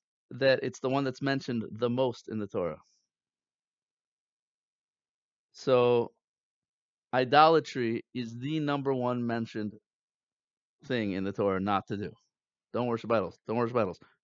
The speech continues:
Don't worship idols. Don't worship idols. Oh, by the way, don't worship idols. Did I tell you God doesn't have a body? Don't worship idols.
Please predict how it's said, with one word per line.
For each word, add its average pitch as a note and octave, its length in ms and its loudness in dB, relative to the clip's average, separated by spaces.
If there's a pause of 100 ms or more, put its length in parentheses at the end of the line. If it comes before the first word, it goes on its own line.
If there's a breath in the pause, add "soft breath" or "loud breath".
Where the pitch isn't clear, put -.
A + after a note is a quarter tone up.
Don't C#3 120 4
worship C3+ 180 2
idols. G2+ 240 2 (320 soft breath)
Don't B2 140 2
worship B2+ 200 2
idols. G2+ 220 0
Oh, C#3 80 -2
by C#3+ 140 6
the D3 80 6
way, A#2 100 6
don't C#3 200 2
worship C3+ 260 0
idols. A2 260 2 (300)
Did D3 80 4
I C#3 80 6
tell D#3+ 260 8
you F#3+ 160 4
God D#3+ 380 8
doesn't D3+ 200 4
have D3 120 4
a D3 60 4
body? D#3 360 8
Don't C#3 300 4
worship B2+ 260 0
idols. G2+ 400 0